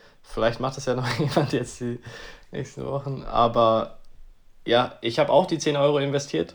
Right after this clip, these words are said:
für die, für diesen Turnierpass. Ähm, und immer, wenn ich geschaut habe, also die ersten Tage gab's ja nur die klassische Hinterm-Feld-Kamera. Ähm, aber dann ab Samstag, ähm, gab's, äh, ja mit, äh, Z-, mit Zeitlupen, mit, äh, schräg hinterm Feld,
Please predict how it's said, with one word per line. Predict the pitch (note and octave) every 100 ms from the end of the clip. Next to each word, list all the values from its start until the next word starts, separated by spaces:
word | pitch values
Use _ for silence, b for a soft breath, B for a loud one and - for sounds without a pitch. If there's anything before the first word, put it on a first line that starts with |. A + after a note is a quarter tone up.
| -
für | C#3
die, | C3+ C3 C3
für | B2+ C3
diesen | B2+ C3
Turnierpass. | C3 C3 C3+ D3+ D#3 - b b b b -
Ähm, | - - A#2 A2+ A2+ A2+ A#2 _ _ _ _ _
und | - A2+ A2+ A2+ A2+ -
immer, | D3 C#3+
wenn | C#3
ich | C#3
geschaut | C3 - C#3 C#3+
habe, | B2+ B2+ B2 B2+ - - -
also | -
die | A2+
ersten | A2+ -
Tage | A#2 A#2 A#2 A2+
gab's | A2+ A2+ B2+
ja | A2+
nur | A2+ A2+
die | A2 G#2+ A2 G#2+ -
klassische | - A2 - A2+
Hinterm-Feld-Kamera. | A2 G#2+ - A#2+ - A#2 A2+ A2+ A#2 - B B B -
Ähm, | - G2+
aber | G2+ A2
dann | A2+ A#2
ab | G#2+ A2+
Samstag, | - A#2 B2+ - A#2 A2+ A2+ - _ _ _ b b b b b
ähm, | - G#2 G#2 G2
gab's, | G#2 G#2 - -
äh, | G#2 G2 F#2+
ja | F#2+ F#2+ F#2+
mit, | G#2 A2 A2 -
äh, | G#2+ G2 F#2+
Z-, | - - -
mit | A#2+ C3
Zeitlupen, | - D3 E3 D3 D3 B2 B2 A#2
mit, | B2 B2
äh, | A2+ G#2+ G#2+ G#2 G#2
schräg | G#2+ - A#2+ B2
hinterm | A#2+ A2+ A2+
Feld, | A2 A2 A2 A2